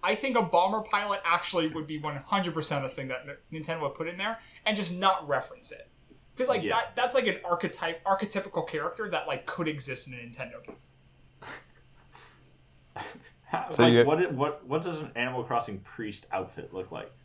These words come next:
Speaker 1: I,
Speaker 3: No,
Speaker 1: that's,
Speaker 3: just,
Speaker 1: I
Speaker 3: like,
Speaker 1: mean, that's
Speaker 3: black
Speaker 1: fine.
Speaker 3: robes, white collar,
Speaker 1: Yeah, with the
Speaker 3: and it's a
Speaker 1: collar.
Speaker 3: black and white cow.
Speaker 1: Yeah. No, like, I'm,
Speaker 2: Okay.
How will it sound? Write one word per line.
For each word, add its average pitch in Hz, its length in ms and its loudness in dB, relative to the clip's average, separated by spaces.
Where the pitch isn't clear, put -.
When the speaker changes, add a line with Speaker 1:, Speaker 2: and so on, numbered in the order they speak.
Speaker 1:
I, 359 360 2
Speaker 3:
No, 220 100 10
Speaker 1:
that's, 208 120 12
Speaker 3:
just, 226 180 8
Speaker 1:
I 233 40 12
Speaker 3:
like, 220 80 12
Speaker 1:
mean, - 60 -4
that's 151 80 10
Speaker 3:
black 156 300 12
Speaker 1:
fine. 160 80 4
Speaker 3:
robes, 151 500 10
white 135 300 8
collar, 147 420 4
Speaker 1:
Yeah, 180 160 0
with - 100 -6
the - 80 8
Speaker 3:
and 160 100 12
it's 160 100 4
a 180 60 12
Speaker 1:
collar. - 60 2
Speaker 3:
black 156 260 12
and 151 100 6
white 135 220 10
cow. 123 420 8
Speaker 1:
Yeah. - 260 -4
No, 320 160 0
like, 185 220 6
I'm, 170 100 6
Speaker 2:
Okay. 104 280 -4